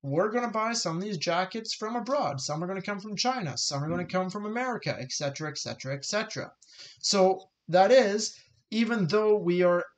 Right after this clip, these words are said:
exporting jackets on whole, some of these guys that we buy, they may be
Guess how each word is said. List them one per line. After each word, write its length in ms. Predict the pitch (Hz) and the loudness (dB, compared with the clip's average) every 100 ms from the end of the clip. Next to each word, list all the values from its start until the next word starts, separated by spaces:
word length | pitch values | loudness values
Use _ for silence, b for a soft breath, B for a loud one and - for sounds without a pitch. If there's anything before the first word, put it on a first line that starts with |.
| - | -6
exporting 1040 | - 233 - - - 208 185 180 175 202 - 160 | -4 -2 0 -2 0 2 4 4 2 0 -6 -6
jackets 560 | 135 165 165 160 160 - | 0 0 0 -2 -6 -4
on 260 | 151 139 | -4 -4
whole, 480 | 139 160 196 277 349 - _ _ _ _ _ _ _ _ _ _ _ _ - | -2 0 2 2 0 -8 _ _ _ _ _ _ _ _ _ _ _ _ -8
some 300 | - 214 220 | -2 0 0
of 100 | 175 | 0
these 200 | 214 185 | -2 0
guys 280 | 214 202 | 0 0
that 140 | 190 - | 0 0
we 80 | 165 | 0
buy, 480 | 147 165 220 277 - _ _ _ _ _ | 0 0 0 -2 -6 _ _ _ _ _
they 280 | 156 170 165 | 0 2 0
may 460 | 147 151 190 269 277 | -2 -4 0 0 2
be 440 | 170 160 175 247 | 4 6 4 0